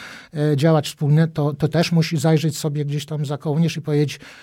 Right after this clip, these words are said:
„Nie, no, jakiś tam procencik miałeś”, że mo-, można było więcej rozmawiać, można było przekonywać, można było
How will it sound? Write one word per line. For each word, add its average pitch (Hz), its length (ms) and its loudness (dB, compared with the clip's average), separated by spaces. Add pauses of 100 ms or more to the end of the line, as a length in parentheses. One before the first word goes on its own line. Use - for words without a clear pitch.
(140)
„Nie, 165 180 4
no, 143 220 2
jakiś 151 280 2
tam 165 160 2
procencik 165 520 0
miałeś”, 151 320 6
że 131 100 -2
mo-, 147 180 2
można 160 300 6
było 160 340 4 (220)
więcej 170 320 4
rozmawiać, 151 500 2
można 151 260 -2
było 165 200 0
przekonywać, 160 640 0
można 151 260 0
było 170 280 4